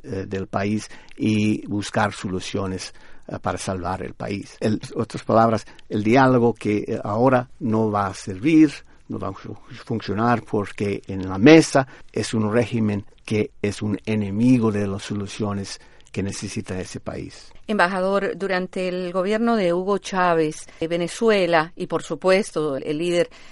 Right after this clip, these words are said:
Speaker 2: tenían mucha influencia en Latinoamérica. Él consiguió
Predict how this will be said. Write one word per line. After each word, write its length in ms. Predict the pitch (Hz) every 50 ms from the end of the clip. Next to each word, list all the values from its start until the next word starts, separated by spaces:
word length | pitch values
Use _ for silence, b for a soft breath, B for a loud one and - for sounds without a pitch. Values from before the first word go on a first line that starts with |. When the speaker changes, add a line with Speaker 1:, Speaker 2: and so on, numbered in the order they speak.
| B - -
Speaker 2:
tenían 500 | 185 180 185 196 202 190 185 185 180 -
mucha 280 | 185 208 214 - 240
influencia 640 | 233 214 - - 190 196 196 196 190 185 175 - 175
en 100 | 151 147
Latinoamérica. 920 | 143 143 143 - 151 147 147 147 147 151 147 135 135 139 - - 151 139 143
Él 200 | 151 151 156 156
consiguió 800 | - 160 165 156 147 - - 175 151 143 165 180 196 185 170 151